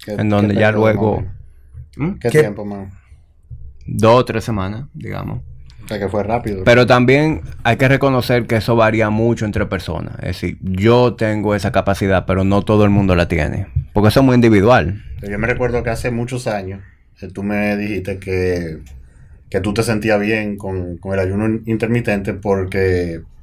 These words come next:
Speaker 1: te gustaban hacer, hacer comidas grandes y que no te molestaba, eh,
Speaker 2: Sí.
Speaker 1: y te quitaba el problema de, de, de la co-, de, de comer en el día, vamos a decir.
Speaker 2: Sí, pero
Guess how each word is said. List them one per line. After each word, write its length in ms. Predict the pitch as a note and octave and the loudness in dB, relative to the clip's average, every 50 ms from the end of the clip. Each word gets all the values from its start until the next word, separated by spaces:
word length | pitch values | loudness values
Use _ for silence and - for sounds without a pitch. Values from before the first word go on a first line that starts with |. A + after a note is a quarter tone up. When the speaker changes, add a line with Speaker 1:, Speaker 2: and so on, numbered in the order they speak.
| - - - | -20 -16 -6
Speaker 1:
te 80 | - G#2 | -2 0
gustaban 440 | G#2+ G2+ F#2+ G#2+ G#2 G#2 A2+ A#2 | 0 0 2 2 4 4 4 4
hacer, 420 | A2+ G#2+ - - G#2+ A2 A2 G#2 G#2 - - | 2 0 -2 -2 -2 -2 -4 -4 -8 -12 -12
hacer 240 | G#2 G2+ - G#2 G#2 | -8 -6 -6 -4 -2
comidas 380 | A2+ A2 A2 A2 G#2 F#2 F#2+ F#2+ - - | -2 0 0 0 0 -2 -4 -8 -14 -10
grandes 540 | G#2 G#2+ A2+ A#2 G#2+ G2 F2+ F2 - - - - - - - - - - - - - - | -4 -2 0 0 0 -2 -6 -10 -14 -16 -18 -18 -16 -14 -14 -14 -14 -12 -12 -12 -10 -8
y 100 | G2+ G2+ | -8 -2
que 160 | - G2 F#2+ G2 G2 G2+ A2 | 0 0 0 2 4 4 4
no 160 | A2+ - - | 6 4 4
te 80 | A#2 A2 | 2 2
molestaba, 760 | A#2 A2+ G#2+ F#2+ - - A#2 A2+ A2 G2 G2 F#2 F#2+ F#2+ F#2 F#2 | 0 0 -2 -4 -4 -2 2 2 2 2 2 0 -2 -6 -8 -8
eh, 480 | F#2 F2+ F2 F2 E2+ E2 D#2+ - - - _ _ _ _ - - - _ - | -8 -8 -8 -10 -12 -12 -16 -18 -20 -20 _ _ _ _ -20 -20 -20 _ -14
Speaker 2:
Sí. 340 | - - - A#2+ G#2 F#2 D2+ - | -12 -4 0 2 2 2 0 -2
Speaker 1:
y 120 | A2 G#2+ | -6 -4
te 100 | - G#2+ | -4 -4
quitaba 320 | G2+ G#2+ E2+ G#2 G2+ G#2+ A#2 | -4 -4 -2 0 2 4 4
el 80 | A#2+ | 4
problema 560 | B2 A#2 A2+ A2 A2 A2+ A2+ A2+ G#2+ G2+ G2+ | 2 2 -2 0 2 2 2 2 0 -2 -2
de, 240 | G2 F#2 F#2 F#2 F2+ | -2 -2 -2 -4 -4
de, 320 | F#2 F#2 F#2 F2+ F2 E2 D#2 | -4 -6 -6 -6 -8 -10 -12
de 180 | - - F#2+ F#2+ | -8 -8 0 2
la 120 | - - | 2 4
co-, 180 | - - - - | 4 4 2 2
de, 320 | - F#2+ F#2 F#2 F2+ F2+ F2 | 0 -2 -4 -4 -6 -8 -8
de 100 | F#2+ F2+ | -10 -10
comer 300 | - G2+ F#2+ G2 G2 G2+ | -8 -8 -6 -4 -4 -4
en 60 | A2 G#2 G2+ | -4 -6 -6
el 60 | G2+ | -6
día, 240 | G#2+ G2+ F#2+ F2 E2 E2 | -6 -6 -4 -6 -8 -10
vamos 160 | F2 F2+ F#2+ | -12 -12 -10
a 20 | F#2+ | -10
decir. 320 | F#2 F#2+ - F#2+ - - - | -10 -10 -10 -12 -12 -12 -14
Speaker 2:
Sí, 200 | - - A2 - - - | -4 -2 -2 -2 -2 -2
pero 560 | - C3+ C3 C3+ B2 A#2 A2 G#2+ C2+ - - | 2 2 4 4 4 4 2 0 -4 -10 -16